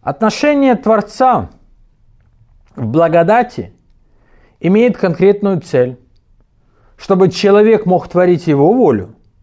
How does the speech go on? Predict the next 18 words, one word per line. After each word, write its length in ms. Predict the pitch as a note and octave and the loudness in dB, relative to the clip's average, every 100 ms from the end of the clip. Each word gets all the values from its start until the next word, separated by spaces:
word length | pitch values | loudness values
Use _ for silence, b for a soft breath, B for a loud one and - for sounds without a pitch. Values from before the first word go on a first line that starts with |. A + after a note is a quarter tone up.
| _ | _
не 140 | C#3 D#3+ | -4 -2
обращаясь 720 | C#3+ D3+ C#3 D#3+ C3+ B2 - | 0 0 -2 -2 -2 -2 -6
назад 480 | A#2 C3+ G#3 - _ _ _ _ _ - | -6 -2 -2 -4 _ _ _ _ _ -6
и 120 | F#3 | -2
не 140 | D3 | 0
останавливаясь 960 | B2 A#2 C#3+ C#3 E3+ E3+ E3 D#3+ D#3 - A#2+ | -2 -4 -4 -2 0 0 0 -2 -4 -10 -8
на 100 | A2 | -4
новых 340 | A2+ A2 G#2+ - | -2 -4 -6 -12
ошибках. 580 | G#2 - - _ - _ b b b b - | -14 -14 -20 _ -20 _ b b b b -2
Я 120 | F#3+ | 0
это 200 | F#3 F3 | 0 -2
настолько 500 | D#3+ - G3+ F3 C3+ | -4 -4 -2 -2 -2
глубоко 480 | C3+ C3 C#3 D3+ B2+ | -2 -2 -2 0 -2
осознаю, 600 | - A#2+ A#2 C#3 G3 A3 b b b b b b | -2 -8 -6 -4 -4 -6 b b b b b b
потому 260 | - C#3 E3+ | -10 -6 -6
что 220 | - F3+ | -4 -6
всякий 340 | - B3 A#3 G3+ | -4 -6 -2 -2
раз 220 | C#3 | -2